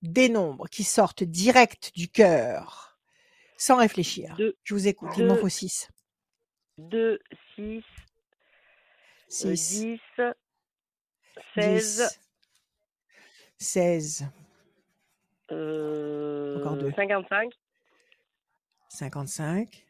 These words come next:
Speaker 1: ouais, encore un.
Speaker 2: Un.
Speaker 1: Et le un. Alors, Laura, deux projets en sommeil qui va se concrétiser.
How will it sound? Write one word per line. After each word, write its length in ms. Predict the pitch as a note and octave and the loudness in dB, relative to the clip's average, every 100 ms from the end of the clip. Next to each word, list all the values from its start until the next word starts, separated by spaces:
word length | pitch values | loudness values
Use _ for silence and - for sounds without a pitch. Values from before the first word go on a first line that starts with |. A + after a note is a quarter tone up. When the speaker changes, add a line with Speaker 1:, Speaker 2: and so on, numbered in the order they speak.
| _ | _
Speaker 1:
ouais, 340 | F3 C#3+ G#3 - | -10 -6 -6 -8
encore 220 | - D3 | -12 -10
un. 200 | D#3 G3 C4+ _ _ _ _ _ _ _ _ - | -6 -6 -8 _ _ _ _ _ _ _ _ -4
Speaker 2:
Un. 200 | G3 G#3+ - _ _ _ _ _ _ _ _ _ _ _ _ _ - - - - _ | -2 -2 -8 _ _ _ _ _ _ _ _ _ _ _ _ _ -20 -20 -20 -20 _
Speaker 1:
Et 80 | G#3+ | 0
le 180 | G3 - | 0 0
un. 260 | F#3 F3+ D3+ - _ _ _ _ _ _ _ _ _ - | 0 0 -2 -6 _ _ _ _ _ _ _ _ _ -10
Alors, 300 | - G#3+ D#3+ | 0 2 2
Laura, 520 | D3+ F#3+ E3 B2+ A#2 - _ - - - - | 2 2 2 0 -2 -6 _ -18 -14 -14 -10
deux 220 | E3 C4 | 4 4
projets 280 | C4+ A#3+ A#3 | 6 6 6
en 100 | A3+ | 6
sommeil 320 | A#3 A3+ C4+ | 6 6 4
qui 200 | - G#3 | 2 0
va 440 | E3+ F3+ A3 C4 D#4+ | 0 10 10 10 6
se 200 | - - | -4 -4
concrétiser. 840 | F#3+ F3+ F#3+ E3+ - D3+ C3 - | -2 -2 -2 -4 -4 -8 -8 -12